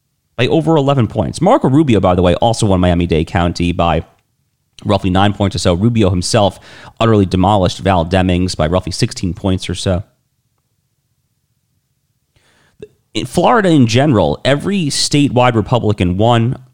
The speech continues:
all of the various cabinet positions, agriculture commissioner, attorney general. Ashley Moody won by over twenty points, her reelection for attorney general.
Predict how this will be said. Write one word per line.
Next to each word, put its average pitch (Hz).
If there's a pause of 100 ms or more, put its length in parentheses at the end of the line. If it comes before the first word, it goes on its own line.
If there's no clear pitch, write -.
(420)
all 123
of 120
the 110
various 98
cabinet 127
positions, 104
agriculture 104
commissioner, 101 (560)
attorney 113
general. 98
Ashley 98
Moody 95
won 90
by 82
over 80
twenty 110
points, 107
her -
reelection 95
for 90
attorney 101
general. 98